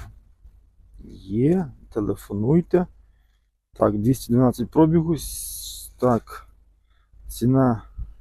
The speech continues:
щось таке, шістдесят місяців, сім чотириста, повна вартість двісті дев'яносто шість тисяч.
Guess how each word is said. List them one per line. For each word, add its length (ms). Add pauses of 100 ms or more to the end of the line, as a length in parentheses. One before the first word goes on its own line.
(800)
щось 260
таке, 300
шістдесят 460
місяців, 400
сім 240
чотириста, 560
повна 340
вартість 600 (500)
двісті 400
дев'яносто 360
шість 340
тисяч. 540